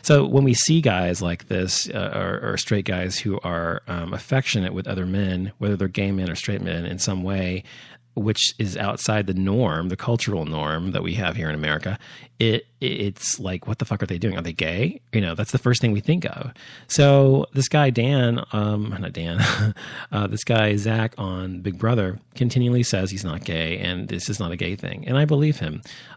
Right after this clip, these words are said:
Um, now, it doesn't mean that he's, it's true. I mean, there's obviously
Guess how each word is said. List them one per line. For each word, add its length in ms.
Um, 760
now, 180
it 60
doesn't 220
mean 120
that 80
he's, 240
it's 220
true. 180
I 20
mean, 120
there's 340
obviously 560